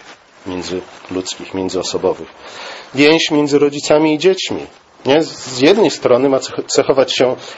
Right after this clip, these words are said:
troskliwą miłością rodziców wobec dzieci. Oczywiście w tym momencie rodzice występują w życiu dzieci jako, jako przedstawiciele Pana Boga, nie? Czy też jako bogowie pisani przez małe b.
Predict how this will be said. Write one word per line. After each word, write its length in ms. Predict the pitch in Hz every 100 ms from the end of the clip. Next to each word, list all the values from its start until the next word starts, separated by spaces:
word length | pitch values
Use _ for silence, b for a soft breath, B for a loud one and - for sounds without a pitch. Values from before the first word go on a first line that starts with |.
| B -
troskliwą 520 | 147 139 - 139 135
miłością 560 | 123 120 131 - 120 104
rodziców 720 | 98 143 - 101 104 - -
wobec 420 | 104 90 85 - 101
dzieci. 440 | 101 82 - 120
Oczywiście 420 | 95 101 98 -
w 60 | -
tym 120 | 139
momencie 540 | 131 101 95 98 120
rodzice 340 | 104 101 104 101
występują 560 | 98 - 90 139 101
w 40 | 92
życiu 320 | 98 - 98
dzieci 300 | 101 110 107
jako, 340 | 95 - 107 - B B B B B B B - - - - - - -
jako 180 | - -
przedstawiciele 680 | - 165 151 127 123 117
Pana 260 | 120 120 123
Boga, 320 | 139 170 87
nie? 280 | 71 90 127
Czy 100 | 131
też 160 | - 131
jako 220 | 127 123
bogowie 520 | 117 127 127 151 -
pisani 420 | - 107 117 113 107
przez 460 | - 110 - -
małe 380 | 120 117 120 117
b. 240 | 123 120